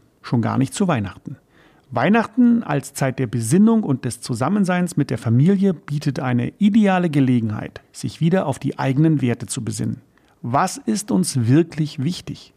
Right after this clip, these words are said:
selbst wenn äußere Sicherheiten ins Wanken geraten? Denn es gibt auch positive Impulse, gute Ideen und Zukunftsvisionen.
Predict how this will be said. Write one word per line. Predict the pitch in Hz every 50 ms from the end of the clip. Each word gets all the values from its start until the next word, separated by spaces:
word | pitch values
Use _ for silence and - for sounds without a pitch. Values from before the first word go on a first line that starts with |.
| _ _ _
selbst | - - 143 139 - - -
wenn | 143 127 120 120 - -
äußere | - 143 165 190 196 - 214 190 180 143
Sicherheiten | 135 165 160 175 156 139 135 131 131 - 147 -
ins | - 170 180 175 -
Wanken | 139 123 123 - 160 131 113
geraten? | 120 110 104 107 110 110 - - 117 123 - _ _ _ _ _ _ _ _ _ _ _ -
Denn | 160 175
es | 208 202 208
gibt | - 202 185 202 -
auch | 185 208 226 220 - - _ _ _
positive | - - 220 240 247 196 170 143 - - - 123 110 110 123
Impulse, | 123 120 113 113 - - 123 120 117 135 147 - - - _ _ _ _ _ _ _
gute | - - 131 123 - 127
Ideen | - 123 110 131 131 143 151 156 165 170 156 - - _ _
und | 151 147 151 170 190 180 - -
Zukunftsvisionen. | - 233 - - 131 107 - - - - 127 110 104 117 110 110 110 113 117 107